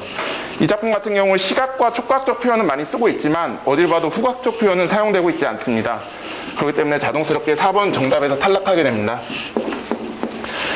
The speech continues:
그다음에 마지막에 오 번 같은 경우 가에서 어느새 나도, 어느새 시간이 지났다는 표현 사용되고 있고요. 아버지만큼 나이를 먹어버렸다. 앞서 말씀드렸다시피 서술어를 통해서 시간이 흘렀다는 걸 얘기해주고 있습니다.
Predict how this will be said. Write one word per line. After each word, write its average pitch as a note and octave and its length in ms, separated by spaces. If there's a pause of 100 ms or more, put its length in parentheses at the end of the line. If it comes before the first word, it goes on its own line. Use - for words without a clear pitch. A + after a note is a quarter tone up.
(180)
그다음에 D3+ 200
마지막에 F3+ 440
오 D3 180
번 G#3 160
같은 G3+ 280
경우 D#3+ 440 (220)
가에서 D#3+ 720 (1080)
어느새 F3+ 420
나도, A2+ 380 (340)
어느새 D#3+ 460
시간이 A3 400
지났다는 D3 480
표현 F3+ 280
사용되고 F3+ 440
있고요. C3 340 (720)
아버지만큼 D#3 540
나이를 C#3+ 340
먹어버렸다. A2 680 (200)
앞서 - 200
말씀드렸다시피 D#3+ 760
서술어를 G#3+ 540
통해서 F#3+ 300
시간이 G#3+ 340
흘렀다는 A3+ 480
걸 F#3 160
얘기해주고 B2+ 380
있습니다. A2+ 460